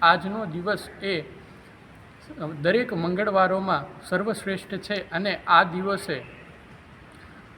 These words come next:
આપણે શ્રી રઘુવીરધામ આશ્રમમાં કે જ્યાં છેલ્લા તેત્રીસ વર્ષોથી દર પૂર્ણિમાના દિવસે એકસો અગિયાર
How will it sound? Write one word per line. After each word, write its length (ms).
આપણે 400
શ્રી 160
રઘુવીરધામ 800
આશ્રમમાં 800
કે 140
જ્યાં 360
છેલ્લા 400
તેત્રીસ 680
વર્ષોથી 640
દર 240
પૂર્ણિમાના 720
દિવસે 580
એકસો 320
અગિયાર 680